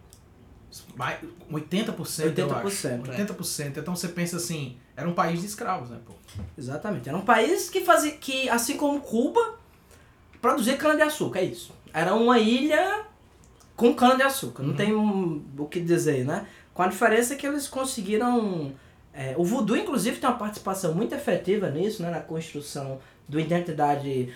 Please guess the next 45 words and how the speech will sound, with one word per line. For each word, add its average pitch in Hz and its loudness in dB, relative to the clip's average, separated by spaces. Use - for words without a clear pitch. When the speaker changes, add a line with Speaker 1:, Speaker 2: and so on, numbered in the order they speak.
Speaker 2:
racial, 160 2
né? 151 -2
Da, 143 -4
da 135 -6
identidade 151 -2
do 175 2
país 190 0
e 214 0
nessa 196 -2
luta 185 4
contra, 202 0
é, 131 -6
tanto 262 2
a - 4
abolição 214 2
da 185 2
escravatura 196 0
quanto 294 2
a 370 4
independência, 320 4
porque 320 -6
também 285 2
o 370 -2
Haiti 339 0
foi 359 0
o 359 -2
primeiro 294 0
país 285 -2
das 220 4
colônias 202 2
aqui 160 -2
da 156 -2
América 156 -2
Latina 156 -2
e - 0
da 190 4
América 147 -2
Central, 165 -2
foi 254 4
o 247 0
primeiro 240 0
país 240 0
a 202 2
ser 226 2
independente. 285 -2